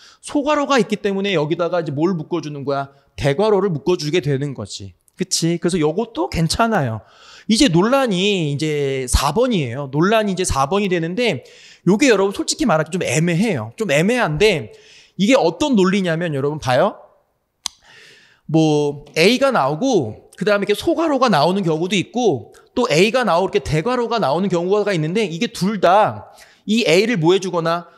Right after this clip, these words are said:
설명해주는 역할을 하거든요. 근데 그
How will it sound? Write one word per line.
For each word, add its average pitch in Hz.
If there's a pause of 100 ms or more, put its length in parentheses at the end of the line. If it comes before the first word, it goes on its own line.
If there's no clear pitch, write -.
(100)
설명해주는 226
역할을 180
하거든요. 240 (340)
근데 220 (720)
그 143